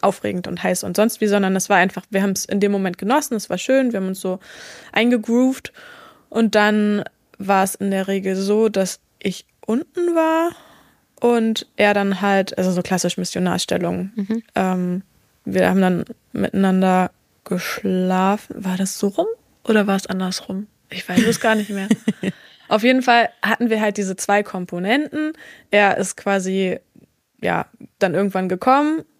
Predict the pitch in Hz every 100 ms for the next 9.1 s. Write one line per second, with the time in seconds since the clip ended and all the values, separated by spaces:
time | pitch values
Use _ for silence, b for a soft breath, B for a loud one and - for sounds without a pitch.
0 | _ 208 214 196 - _ _ _ _ 220
1 | - 208 - 190 - 185 180 262 233 202
2 | 196 196 196 185 180 180 - - 190 196
3 | 185 185 180 B B - 190 196 208 202
4 | 202 202 - 180 175 165 160 160 165 -
5 | 185 180 - 185 196 220 247 _ _ _
6 | - - 165 165 - - 180 180 185 -
7 | - - _ - 190 202 240 240 226 220
8 | - 196 208 208 196 196 196 - 202 196